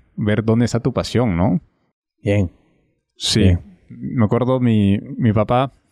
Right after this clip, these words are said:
Speaker 1: este, nos llevaba a hacer todos los deportes de chibolos. Nos metía a tenis, natación, fútbol, básquet, todo.
Speaker 2: Bacán.
Speaker 1: Y yo me acuerdo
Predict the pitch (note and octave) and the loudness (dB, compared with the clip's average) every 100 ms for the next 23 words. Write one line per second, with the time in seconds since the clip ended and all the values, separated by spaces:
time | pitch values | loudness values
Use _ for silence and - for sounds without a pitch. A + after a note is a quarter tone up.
0 | _ _ _ _ _ _ _ _ _ - | _ _ _ _ _ _ _ _ _ -2
1 | A#2 G#2 - A2 G#2 G#2 G2 G#2 A2 B2 | 0 0 -2 2 4 4 4 4 4 2
2 | B2+ C#3 B2 - A#2+ A#2 C3 B2 G#2 A#2+ | 2 0 -2 0 0 0 0 2 0 0
3 | G#2 G2 - G#2 G2 F#2+ - - _ _ | 0 0 2 2 2 0 -4 -10 _ _
4 | _ _ _ _ _ _ - F#2+ G2 G#2+ | _ _ _ _ _ _ -2 0 2 2
5 | G2+ G#2+ G2 F2+ F#2 F2 - G#2+ G2+ F#2+ | 0 0 2 2 0 -2 -2 0 2 0
6 | F2 - - A#2+ G2+ G2 F2+ E2+ G2 G#2 | -2 -6 -6 -2 -2 0 0 -2 -2 -2
7 | G2+ - F#2 - - _ A#2+ G2+ - - | -2 -2 -6 -6 -20 _ -4 -2 -2 -8
8 | _ - G2+ G#2+ A2 - - _ _ _ | _ -4 0 2 0 -4 -16 _ _ _
9 | _ _ _ - A2+ A2 A#2 B2+ B2 B2 | _ _ _ -4 0 2 2 0 0 2
10 | B2 B2 A#2+ A#2+ | 2 2 2 2